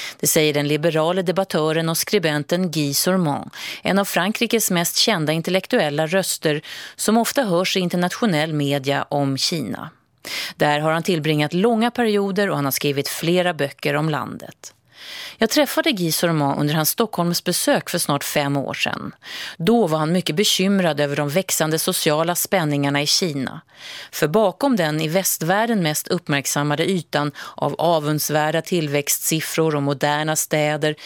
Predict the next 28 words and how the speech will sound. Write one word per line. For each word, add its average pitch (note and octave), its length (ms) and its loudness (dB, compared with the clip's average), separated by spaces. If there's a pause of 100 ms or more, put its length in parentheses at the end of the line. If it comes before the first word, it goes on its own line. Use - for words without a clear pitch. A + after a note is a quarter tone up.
(140)
där - 120 0
ständigt F3 440 2
nya E3 280 2
företag D#3 580 0
etablerar D3+ 540 0
sig, D#3 280 0 (360)
så - 180 0
döljer F#3+ 400 2
sig D#3+ 260 2
en D3+ 120 2
enorm E3+ 420 2
fattigdom D#3 680 -2
på C#3+ 120 -2
den C#3 100 0
kinesiska C#3 640 -2
landsbygden. C#3+ 920 -2 (500)
Och D#3 140 2
med D3+ 100 4
åren G#3 440 2
har E3 120 -2
klyftorna D#3 540 -2
bara D3 260 0
fortsatt G3+ 580 -2
att D#3 140 -2
öka, C#3 320 0
säger C#3 240 -2
Guy C3 200 -4
Sormont. C#3+ 480 -4